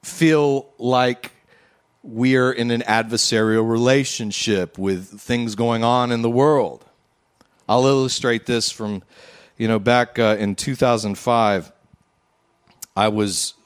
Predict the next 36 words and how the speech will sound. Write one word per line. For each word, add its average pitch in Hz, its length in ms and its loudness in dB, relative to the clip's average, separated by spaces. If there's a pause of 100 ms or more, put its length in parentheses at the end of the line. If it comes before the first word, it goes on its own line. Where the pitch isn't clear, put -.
(220)
an 98 100 -6
associate 113 480 -4
pastor 107 400 0
at 98 100 -4
the 95 260 -4 (460)
Vineyard 110 560 -4
in 87 160 -4
Kenner. 127 460 -2 (1040)
And 110 600 -2 (1400)
that 147 180 2
church 170 320 -2
had 131 160 -6
been 139 240 0
in 120 120 0
a 110 60 -2
strip 160 380 -2
mall 110 260 0
for 98 160 -8
twenty 180 420 -2
years. 120 480 0
We 107 100 -6
got 143 200 0
up 139 180 -2
to 98 280 -4
seven 143 400 -2
services, 95 480 -4
briefly 190 360 0
got 131 200 4
up 113 120 -2
to - 180 -6
eight 107 180 -2
services. 82 640 -8 (680)
Um, 92 520 -4 (460)
it 175 60 0
was 196 120 -2
crazy. - 580 -2